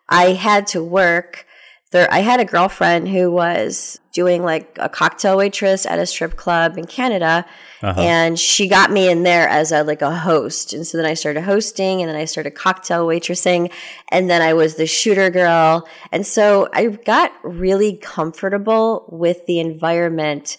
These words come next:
Speaker 1: it, which took some time because, you know, even during the day, it's dark.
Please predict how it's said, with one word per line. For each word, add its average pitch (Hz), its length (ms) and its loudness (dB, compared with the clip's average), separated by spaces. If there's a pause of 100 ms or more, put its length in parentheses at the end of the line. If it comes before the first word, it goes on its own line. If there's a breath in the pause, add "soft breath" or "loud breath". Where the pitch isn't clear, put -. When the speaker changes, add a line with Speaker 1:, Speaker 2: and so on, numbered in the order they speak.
(540 loud breath)
Speaker 1:
it, 165 160 2
which 185 340 0
took 392 200 -2
some 302 260 0
time 160 720 -2
because, 175 800 0
you 196 120 -4
know, 180 140 2
even 226 300 2
during 202 200 0
the 180 80 0
day, 170 420 2
it's 156 180 -10
dark. - 540 -4